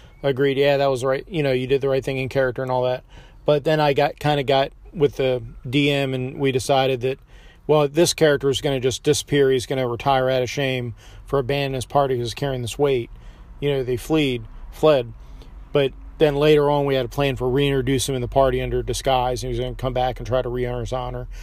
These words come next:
So it worked into a kind of a neat role-playing opportunity. But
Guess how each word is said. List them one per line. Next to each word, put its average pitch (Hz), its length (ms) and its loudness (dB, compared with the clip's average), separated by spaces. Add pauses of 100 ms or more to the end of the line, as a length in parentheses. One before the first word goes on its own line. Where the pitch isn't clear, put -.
(200)
So 185 200 6
it 180 60 6
worked 196 240 4
into 170 240 2
a 127 60 -2
kind 143 220 -2
of 123 80 -4
a 127 140 -4 (100)
neat 147 280 0
role-playing 131 720 -2
opportunity. 135 640 -4 (720)
But 131 220 0